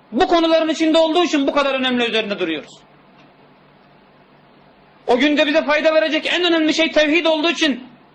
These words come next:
her, her derste, her mecliste aylardır tevhidi anlatmaya, öğrenmeye, tekrar etmeye çalışıyoruz. O gün bizim ayağımıza dolaşacak, bizim başımızı te-, belaya sokacak,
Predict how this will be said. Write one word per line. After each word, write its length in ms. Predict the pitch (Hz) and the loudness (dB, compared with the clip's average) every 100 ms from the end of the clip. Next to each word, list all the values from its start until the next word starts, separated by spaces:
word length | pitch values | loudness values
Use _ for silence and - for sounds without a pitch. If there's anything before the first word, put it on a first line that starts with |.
| - | -4
her, 340 | 294 311 277 - | 0 0 -2 -6
her 260 | - 320 285 | 0 2 2
derste, 360 | 285 262 254 233 | 0 -2 -2 0
her 200 | 294 320 | 0 0
mecliste 420 | 277 254 233 240 | -2 -4 -4 0
aylardır 540 | 262 311 320 269 349 - - - _ - | 0 2 0 0 -4 -6 -20 -20 _ -4
tevhidi 300 | 311 302 311 | -2 0 0
anlatmaya, 600 | 302 277 233 254 233 - | 0 -2 -2 0 0 0
öğrenmeye, 480 | 247 254 240 233 220 | -2 0 -2 -4 -2
tekrar 300 | 233 233 220 | -2 0 -2
etmeye 200 | 196 190 | -2 -4
çalışıyoruz. 440 | 180 147 147 139 - - _ - - - _ _ _ _ | -4 -8 -16 -18 -20 -20 _ -20 -20 -20 _ _ _ _
O 140 | - 233 | 0 0
gün 240 | 262 247 | 0 -2
bizim 240 | 226 233 262 | -2 0 0
ayağımıza 480 | 254 262 254 262 | 0 -2 -2 -2
dolaşacak, 580 | 254 247 240 240 254 - - - _ _ - | 0 -2 -2 -2 -4 -6 -20 -20 _ _ -10
bizim 240 | 202 254 247 | -4 0 0
başımızı 400 | 247 240 247 262 | 0 -2 -4 0
te-, 180 | 247 | 0
belaya 300 | 208 247 262 | 0 0 0
sokacak, 520 | 262 254 254 262 254 | -2 -2 0 0 -2